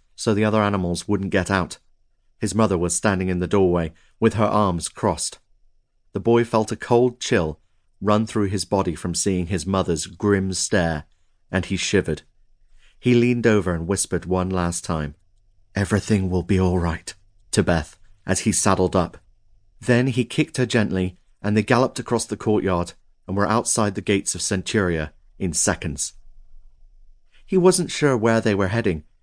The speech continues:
but he knew he had to get away. He rode Beth far from the city and found himself following a path lightly beaten. Fear started to creep in his mind. Where was he heading? Where was he now?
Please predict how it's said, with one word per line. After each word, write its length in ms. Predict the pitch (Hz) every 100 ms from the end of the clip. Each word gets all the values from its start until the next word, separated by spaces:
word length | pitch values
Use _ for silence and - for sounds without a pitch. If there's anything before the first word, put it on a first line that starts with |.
| _ _
but 140 | - -
he 200 | 127 127
knew 200 | 139 147
he 200 | 117 117
had 220 | 110 -
to 60 | 104
get 220 | 104 95
away. 380 | 92 87 78 - _ _ _ _ _ -
He 140 | 123
rode 340 | 110 113 120
Beth 300 | 110 101 - - _
far 320 | - - 123 127
from 260 | - 123
the 80 | 117
city 420 | - 104 90 80 _ _ _ -
and 100 | 104
found 240 | - 113 117
himself 400 | 107 - 101 -
following 320 | 123 123 117
a 60 |
path 440 | 107 127 107 85 82
lightly 380 | 92 107 - -
beaten. 400 | 110 95 80 - _ _ _ _ _ _ _
Fear 440 | - - 127 95 78
started 400 | - - 110 -
to 80 | -
creep 260 | - 117 113
in 120 | 90
his 180 | 98 92
mind. 400 | 101 92 85 - _ _ _ _ _ _
Where 180 | 90 92
was 180 | 87 92
he 140 | 98
heading? 360 | 92 117 117 78 _ _ _ _ _
Where 180 | 113 123
was 200 | 120 123
he 140 | -
now? 360 | 113 107 131